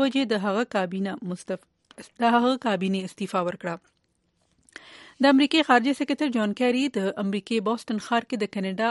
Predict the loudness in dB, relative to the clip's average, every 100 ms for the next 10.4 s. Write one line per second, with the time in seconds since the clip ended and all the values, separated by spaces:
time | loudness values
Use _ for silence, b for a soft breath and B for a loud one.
0 | 0 -2 -4 -8 -14 -4 0 2 0 -2
1 | -4 -6 -4 -4 -4 -4 -6 -4 -6 -6
2 | -6 -6 -8 -10 -12 B B B B B
3 | -2 0 2 2 2 -2 -2 0 0 0
4 | -2 0 -2 -2 -2 0 -2 -2 -2 -4
5 | -4 -4 -2 -2 0 -2 -4 -6 -8 -2
6 | 0 0 -4 -6 -6 -6 -6 -6 -4 -4
7 | -4 -6 -8 -10 B B B B B 2
8 | 4 4 2 4 4 4 2 2 0 0
9 | 2 0 -2 -6 -4 -4 -6 -4 -2 -2
10 | -2 -4 -4 -4